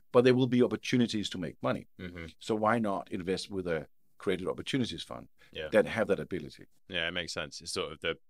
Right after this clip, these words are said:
Speaker 2: the quantity and variation between opportunities
Speaker 1: Yeah.
Speaker 2: in the markets is kind of fracturing,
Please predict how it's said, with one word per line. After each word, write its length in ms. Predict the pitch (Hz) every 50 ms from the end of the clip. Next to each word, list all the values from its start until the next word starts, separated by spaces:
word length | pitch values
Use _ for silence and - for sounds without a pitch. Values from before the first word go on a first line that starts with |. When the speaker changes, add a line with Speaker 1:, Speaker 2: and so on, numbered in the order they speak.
| _ _ _ _ _ _ _ _ _ _ _ -
Speaker 2:
the 560 | - 87 82 80 80 76 76 76 76 73 71 _ _ _ _ _ _ _ _ _ _ _ - - - _ _ _ _ _ _ _ _ _ _ _ _ _ - -
quantity 920 | - - - 104 107 107 92 - 98 - - 92 82 80 80 78 76 - -
and 280 | 90 85 82 80 78 76 - - -
variation 800 | 92 80 90 85 82 82 82 82 82 87 82 - - 95 76 73
between 560 | 82 82 - - - 92 85 82 78 78 73 - - 80
opportunities 920 | 82 - - - - - 85 80 78 - - 76 67 69 - - - - -
Speaker 1:
Yeah. 80 | 113 92
Speaker 2:
in 60 | 78
the 40 | 78
markets 520 | 78 78 78 80 - - 80 67 - -
is 80 | - -
kind 140 | - 82 71
of 40 | -
fracturing, 720 | - - - 92 78 - - - - 73 67 64 58